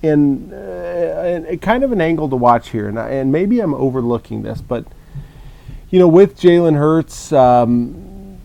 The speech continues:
you know, having that familiarity, perhaps, I mean, there, hey, there was a reason he went from Alabama to Oklahoma, and, um, you know, I don't wanna get this wrong here, but he, um, you know, might have some familiarity with,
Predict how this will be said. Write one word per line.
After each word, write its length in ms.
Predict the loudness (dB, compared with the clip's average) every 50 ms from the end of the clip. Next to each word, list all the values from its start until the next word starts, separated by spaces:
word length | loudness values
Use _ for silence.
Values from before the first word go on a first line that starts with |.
| -20 -6
you 120 | -2 0 2
know, 120 | 2 2
having 420 | 2 2 2 2 2 2 2 2 2
that 320 | 4 4 2 2 0 -4
familiarity, 800 | -4 -2 0 2 2 2 2 2 2 2 2 2 2 2 2 0 0
perhaps, 640 | -2 -4 -6 -6 -4 -2 0 0 0 0 -2 -4 -4
I 80 | -2
mean, 180 | -2 -2 -2 -2
there, 200 | -2 -4 -2 -2
hey, 180 | 0 0 0
there 160 | 0 0 -2 -2
was 180 | -2 -2 -4
a 60 | -4
reason 520 | -2 2 2 2 2 0 0 -2 -2 -2 -4
he 300 | -8 -6 -2 0 0 0
went 340 | 0 0 -2 -4 -6 -10 -8
from 560 | -6 -4 -2 -2 0 0 -2 -2 -4 -6 -12 -16 -8 -4
Alabama 540 | -2 0 0 0 2 2 0 0 0 -2
to 600 | -6 -8 -2 0 2 4 6 6 4 4 2 0 -2 -2
Oklahoma, 800 | 0 0 0 -2 -4 -8 -4 -2 -2 -2 0 -2 -4 -4 -6 -6
and, 560 | -4 -2 0 0 0 0 -2 -2 -4 -8 -12
um, 560 | -12 -12 -12 -10 -10 -10 -10 -10 -12 -14 -14 -18 -20 -20 -20 _ -14 -6
you 120 | -4 -2 -2
know, 100 | 0 0
I 80 | 0
don't 160 | 0 -2 -2
wanna 140 | -4 -6 -6
get 180 | -6 -8 -10 -10
this 180 | -12 -8 -4
wrong 260 | -2 0 2 2 0 0
here, 200 | 0 0 0 0
but 240 | 0 0 -2 -2 -4 -8 -18 -20 -20 -20 -20 -20 -20 -20 -20 -12
he, 420 | -6 -2 -2 0 2 4 4 4
um, 560 | 6 4 4 2 2 0 -2 -4 -6 -10 -14 -20 -20 -20 -20 -18 -14
you 180 | -6 -4 -2
know, 100 | -2 0
might 280 | 0 0 0 0 0 0
have 240 | -2 -2 -2 -2 -2
some 160 | -4 -6 -4
familiarity 800 | -4 -2 -2 0 0 0 0 0 -2 -2 -2 -2 0 0 0 0
with, 180 | 0 -2 -4